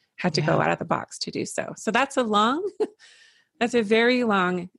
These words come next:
Speaker 1: um, about me. Um,
Speaker 2: Yeah, yeah. But I
Speaker 1: I
Speaker 2: so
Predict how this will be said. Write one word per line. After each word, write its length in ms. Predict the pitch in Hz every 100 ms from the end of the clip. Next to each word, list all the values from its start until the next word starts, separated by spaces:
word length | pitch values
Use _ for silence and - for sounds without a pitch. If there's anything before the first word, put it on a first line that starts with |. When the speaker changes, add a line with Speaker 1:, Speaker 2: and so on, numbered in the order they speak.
| 196
Speaker 1:
um, 380 | 180 160 - - _ _
about 360 | 185 170 160 -
me. 400 | 175 160 170 196 _ _ _ -
Um, 160 | 202 214
Speaker 2:
Yeah, 420 | 233 233 226 214 180
yeah. 460 | 190 202 226 196 160 -
But 160 | 175
I 100 | 175 190
Speaker 1:
I 100 | 180
Speaker 2:
so 320 | 170 156 156